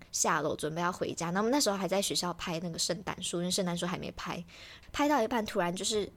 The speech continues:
有我们班同，一个同学，他，他还在楼上，他还在上课，他就打电话，他说：“哎，老师在点名哎。”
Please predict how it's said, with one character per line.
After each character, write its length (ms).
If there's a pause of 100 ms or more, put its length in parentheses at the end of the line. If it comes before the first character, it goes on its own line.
(140)
有 240
我 80
们 100
班 220
同， 180
一 80
个 80
同 220
学， 100
他， 180
他 200
还 80
在 160
楼 160
上， 240
他 100
还 60
在 80
上 240
课， 140 (260)
他 80
就 60
打 120
电 100
话， 120
他 100
说 160 (300)
：“哎， 260
老 80
师 120
在 100
点 160
名 180
哎。” 160